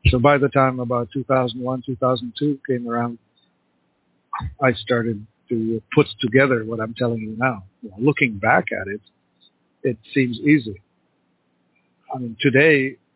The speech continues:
if I knew then what I know now, I would have been fixed in a year.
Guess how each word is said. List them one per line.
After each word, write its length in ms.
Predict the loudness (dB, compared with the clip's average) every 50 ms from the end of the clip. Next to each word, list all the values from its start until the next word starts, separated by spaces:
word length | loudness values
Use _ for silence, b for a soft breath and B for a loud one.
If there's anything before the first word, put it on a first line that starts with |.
| _ _
if 180 | -6 -4 0
I 140 | 0 0 0
knew 500 | 0 -4 -6 -4 -4 -4 -4 -6 -6 -8 -12 -18 _ _ _ _ _ _ _ _ _ _ _ _ _
then 320 | 2 4 4 4 2 0
what 120 | -2 -2 0
I 140 | 0 0
know 220 | 0 -2 -6 -10 -6
now, 400 | 0 2 2 2 2 0 -4 -4
I 80 | -4
would 200 | -4 -4 -2 -4
have 160 | -4 -4 -6 -6
been 220 | -6 -6 -8 -10 _ _
fixed 300 | 0 0 0 -4 -8 _
in 140 | -8 -6 -4
a 60 | -2
year. 400 | 2 2 2 2 0 -6 -12 _